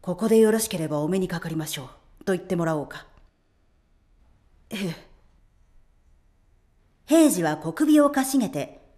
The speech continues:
むごたらしい殺されようをした女の頭を見つめております。そこには、不思議におちちりもせず、大枚の櫛と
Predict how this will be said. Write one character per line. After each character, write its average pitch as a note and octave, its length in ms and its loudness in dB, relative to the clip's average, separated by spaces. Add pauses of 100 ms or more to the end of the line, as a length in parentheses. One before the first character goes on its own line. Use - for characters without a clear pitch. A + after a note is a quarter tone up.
(420)
む F#3 160 0
ご A3+ 100 4
た A3+ 100 2
ら A3+ 120 4
し A3+ 220 -2
い - 40 -6
殺 F3+ 200 -2
さ F#3 140 -2
れ F#3 140 2
よ F3+ 220 2
う - 20 4
を F3+ 80 2
し F3+ 80 -8
た F3 160 -2
女 F#3+ 280 2
の F#3 140 0
頭 F3+ 380 -2
を A#2+ 80 -8
見 A#2 140 -12
つ - 140 -10
め D#3 120 -2
て C#3+ 140 -8
お A2+ 80 -10
り G#2+ 100 -14
ま - 100 -14
す。 - 200 -16 (1800)
そ A3+ 180 0
こ B3+ 100 2
に C4+ 120 8
は、 F3 320 -2 (400)
不 - 220 -8
思 D#4 80 8
議 D#4 100 10
に C#4+ 160 6
お G#3+ 140 2
ち - 120 -6
ち E4+ 100 -2
り C#4 120 2
も E3 120 0
せ F#3 160 -6
ず、 - 260 -14 (320)
大 G3 200 4
枚 F#3 200 2
の F#3 120 -2
櫛 - 280 -12
と - 120 -10